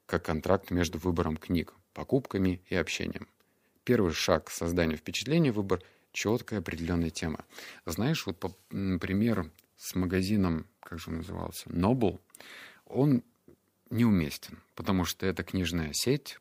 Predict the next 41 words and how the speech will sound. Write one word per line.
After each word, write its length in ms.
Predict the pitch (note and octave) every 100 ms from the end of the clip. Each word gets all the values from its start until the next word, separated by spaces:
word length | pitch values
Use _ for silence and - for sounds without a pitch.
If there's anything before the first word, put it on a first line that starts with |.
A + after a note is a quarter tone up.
| -
по 140 | E2
итогу 260 | D#2 G#2+ F#2
закрылась, 460 | F2 - E2+ E2
потому 320 | - - E2
что 180 | E2 -
Amazon 400 | E2+ E2 A2 C#3+
в 40 | A#2+
своё 260 | - F2+
время 340 | E2+ G#2 G2 F2 - - -
начал 300 | F#2+ F#2+ -
набирать 360 | F2 E2 F2 E2
лидирующие 540 | D#2+ F2+ F2 E2 -
позиции, 640 | G2 G#2 C3 E3+ - - A#2+
и, 80 | A2
в 60 |
общем, 280 | G#2+ - F#2
все 200 | - G2
продажи 440 | F2 E2+ G#2+ G#2
перетекли 500 | F2 E2+ D#2 - F#2+
в 80 | G2
онлайн. 340 | F2+ F2 E2+ -
Ну, 100 | A2+
точнее, 240 | A2+ -
большинство 520 | E2+ F2 - F2 -
продаж 340 | E2+ E2+ A2 -
перетекло 500 | - E2 - F2+ F2
в 60 |
онлайн. 260 | E2+ E2 - -
Однако, 560 | A2+ B2 B2+ - - - - - - -
давай 220 | G2+ D#3+
приведу 360 | D#3+ G#2 G2+ A#2
тебе 300 | - F2+ F#2
локальный 560 | E2+ E2 F#2 F#2+ F2
пример. 340 | - G2 F2 D#2+
Я 160 | A#2+
из 80 | C3+
города 280 | F#2+ F#2 F2
Новосибирск, 640 | E2+ - D#3+ D#3+ C3 -
у 40 |
нас 160 | G2 A2
тут, 200 | - -